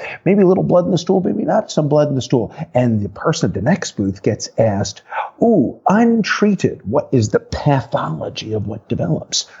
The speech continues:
Untreated, what does that gastric ulcer become?" And he has to say,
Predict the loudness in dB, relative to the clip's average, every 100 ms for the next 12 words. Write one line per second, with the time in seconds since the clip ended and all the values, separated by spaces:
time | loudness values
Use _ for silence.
0 | -2 2 4 2 0 -4 -8 -4 -4 -4
1 | -4 -4 -4 -12 _ _ _ -4 0 0
2 | 0 2 -2 -2 -2 0 0 -4 -4 -4
3 | -6 -4 -2 0 -2 -2 -2 -4 -10 -10
4 | -4 0 0 -2 -6 -6 -14 _ _ _
5 | -20 -20 -20 -8 -2 2 4 4 2 0
6 | -4 0 0 0